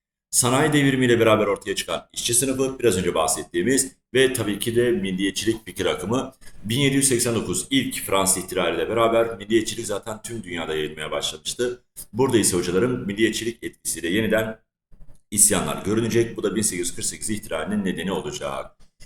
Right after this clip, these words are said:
Şimdi hocalarım, bu ihtilal her ne kadar başlangıç noktası Fransa olsa da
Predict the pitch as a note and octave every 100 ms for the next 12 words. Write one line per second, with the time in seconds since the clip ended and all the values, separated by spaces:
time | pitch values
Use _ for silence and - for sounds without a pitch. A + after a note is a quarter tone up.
0 | - - E3 A#2 G#2 G2 C3+ D3+ D3 C#3
1 | C3 - C3 C#3 B2+ B2+ A#2+ A2 G#2 -
2 | A#2 B2 A2 G2+ - F#2 - G#2+ F#2 -
3 | - F#2 F#2 - A2 D#2+ -